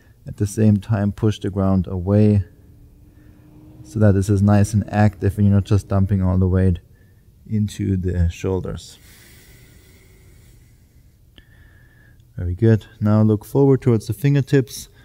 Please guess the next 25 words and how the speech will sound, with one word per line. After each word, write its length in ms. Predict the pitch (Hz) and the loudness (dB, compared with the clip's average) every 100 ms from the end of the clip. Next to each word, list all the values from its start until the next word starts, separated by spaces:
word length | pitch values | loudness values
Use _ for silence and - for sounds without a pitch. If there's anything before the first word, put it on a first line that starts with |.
| _ _ - | _ _ -4
Let's 240 | 113 107 | -4 -4
shift 340 | - 131 117 - | -2 -2 -2 -4
forward, 520 | - 127 123 120 117 | -2 0 2 0 0
lift 320 | 113 - _ | -2 -2 _
both 340 | 120 120 - | 0 0 0
elbows 460 | - 120 117 117 113 | -4 -2 0 0 -2
up 200 | 110 110 | -6 -8
at 100 | 107 | -8
the 100 | 107 | -8
same 320 | - 107 104 | -4 0 0
time, 480 | 101 127 139 143 135 - | 0 -2 -2 -2 -6 -10
straight 480 | - - 120 117 - | -20 -6 -4 -4 -2
to 180 | 113 | -4
chaturanga. 800 | 104 - 107 101 92 90 87 82 - _ _ - _ _ _ | -4 -2 -2 0 2 0 0 -4 -8 _ _ -20 _ _ _
Elbows 480 | - 107 98 90 85 | -2 0 2 0 -2
in, 380 | 110 147 139 127 - - - - | 0 2 4 2 0 -16 -20 -20
hold 380 | - 117 120 117 | -8 0 0 0
for 140 | 104 | -4
five, 600 | 87 - 98 107 104 - _ _ _ _ _ | -10 -4 0 0 0 -8 _ _ _ _ _
four, 500 | - - 135 131 123 - - _ _ _ _ - - | -20 -10 -2 2 2 0 -10 _ _ _ _ -20 -20
three, 420 | - - 123 123 | -16 -4 2 2
shift 300 | 117 120 110 | 2 -2 0
more 160 | 107 98 | 0 0
forward, 540 | - 135 131 123 113 - - | -2 0 2 2 0 -6 -20
two, 420 | - 135 135 127 | -6 0 2 0